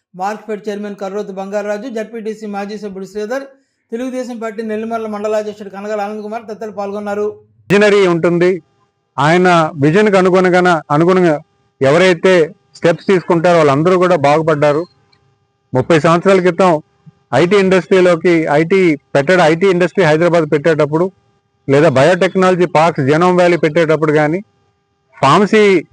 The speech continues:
Speaker 2: పార్క్ పెట్టేటప్పుడు కానీ, డిఫెన్స్ మా-, ప-, మ్యానుఫ్యాక్చరింగ్ ప్రైవేట్ ఎవరైతే ఉన్న వాళ్ళు కానీ, వీళ్ళందరూ కూడా ఆయన ఇచ్చినటువంటి పిలుపుని, ఆహ్వానం తీసుకొని ఆ రోజు చాలా మంది వైజాగ్, హైదరాబాద్లో పెట్టుబడి పెట్టారు. ఆయన ఆహ్వానం మేరకే వైజాగ్లో కూడా పెట్టుబడులు పెట్టడం జరిగింది.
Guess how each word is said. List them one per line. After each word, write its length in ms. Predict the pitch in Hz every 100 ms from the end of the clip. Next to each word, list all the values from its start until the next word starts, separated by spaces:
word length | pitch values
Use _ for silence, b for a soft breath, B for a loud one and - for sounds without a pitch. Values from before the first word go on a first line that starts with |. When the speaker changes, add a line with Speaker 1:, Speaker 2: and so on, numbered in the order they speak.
| - -
Speaker 2:
పార్క్ 280 | 151 170 -
పెట్టేటప్పుడు 500 | 160 160 170 160 156
కానీ, 280 | 151 151 190 214 _ _ - - - _ _ - 120
డిఫెన్స్ 440 | 110 151 208 208 208 185 156 -
మా-, 180 | 139 135
ప-, 200 | 127 139
మ్యానుఫ్యాక్చరింగ్ 640 | 127 147 180 190 180 185 156
ప్రైవేట్ 300 | 156 180 175
ఎవరైతే 260 | 170 170 170
ఉన్న 100 | 156
వాళ్ళు 280 | 135 156 160
కానీ, 220 | 156 160
వీళ్ళందరూ 420 | 143 147 190 208 196
కూడా 260 | 190 180 220 _ _ _ _ -
ఆయన 280 | 123 160 185
ఇచ్చినటువంటి 480 | 175 190 196 196 160
పిలుపుని, 440 | 180 190 190 185 147 -
ఆహ్వానం 420 | 151 151 180 170 147 139
తీసుకొని 440 | 170 165 180 175
ఆ 80 | 170
రోజు 160 | 151 147
చాలా 220 | 139 156
మంది 240 | 160 160 151
వైజాగ్, 460 | 139 151 165 131 117
హైదరాబాద్లో 560 | 135 156 170 170 165
పెట్టుబడి 340 | 151 139 160 147
పెట్టారు. 380 | 139 151 147 208 _ _ _ _ _ _ _ _
ఆయన 260 | 123 143 196
ఆహ్వానం 480 | 190 196 170 208 208
మేరకే 300 | 202 185 202 190
వైజాగ్లో 440 | 156 165 196 185
కూడా 140 | 185 160
పెట్టుబడులు 380 | 160 160 170
పెట్టడం 300 | 160 156 160 143
జరిగింది. 400 | 143 147 147